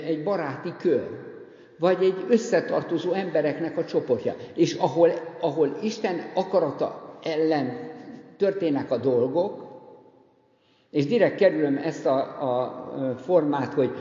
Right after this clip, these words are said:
ahol bűnös emberek vannak, ö, ö, a, a bűnükkel részvéve be, ott magányosság formálódik ki, mert igaz az,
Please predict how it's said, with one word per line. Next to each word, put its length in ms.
ahol 320
bűnös 800
emberek 680
vannak, 540
ö, 280
ö, 180
a, 300
a 100
bűnükkel 840
részvéve 640
be, 240
ott 200
magányosság 880
formálódik 760
ki, 180
mert 340
igaz 380
az, 420